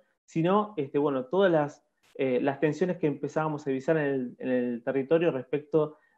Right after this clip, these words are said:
de la calidad del agua, ¿no? Eh, a partir de ahí, con un grupo, eh, de que ahora los van a ver en la foto, eh, Martín Diano, este, Sebastián Coll, Juan Correa,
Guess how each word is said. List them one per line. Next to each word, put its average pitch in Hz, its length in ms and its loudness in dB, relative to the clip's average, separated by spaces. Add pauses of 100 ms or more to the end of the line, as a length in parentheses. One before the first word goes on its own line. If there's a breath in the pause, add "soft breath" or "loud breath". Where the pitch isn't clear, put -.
de 139 420 4
la 120 320 0
calidad 135 380 4
del 131 180 0
agua, 101 320 -4
¿no? 190 220 -8 (840)
Eh, 143 300 6
a 139 100 -2
partir 175 280 6
de 190 80 8
ahí, 240 240 8
con 143 500 0
un 147 160 -2
grupo, 143 840 6
eh, 127 200 0
de 120 120 -6
que - 80 0
ahora 139 100 4
los 135 100 2
van 143 120 2
a 139 60 2
ver 139 80 2
en 135 80 4
la 131 80 0
foto, 180 580 6 (100)
eh, 107 240 -12 (240)
Martín 131 420 -8
Diano, 151 680 4
este, 120 280 -12
Sebastián 127 460 -2
Coll, 147 480 6
Juan 139 160 0
Correa, 131 640 4